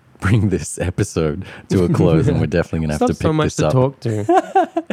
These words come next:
Speaker 1: We're definitely gonna have to pick this up, uh, again soon. But one other thing that I'm hearing in there is almost this tone of self-blame for what was happening to you, uh,
Speaker 2: Mm.
Speaker 1: at, at twenty-four.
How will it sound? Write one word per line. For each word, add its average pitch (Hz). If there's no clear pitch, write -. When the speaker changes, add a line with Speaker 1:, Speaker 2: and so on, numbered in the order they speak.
Speaker 1:
We're -
definitely 87
gonna 85
have 76
to 87
pick 85
this 82
up, 78
uh, 80
again 78
soon. 80
But 85
one 151
other 107
thing 92
that 82
I'm 78
hearing 90
in 78
there 76
is 78
almost 101
this 90
tone 85
of 78
self-blame 82
for -
what 92
was -
happening 92
to 110
you, 107
uh, 85
Speaker 2:
Mm. 180
Speaker 1:
at, 104
at 85
twenty-four. 90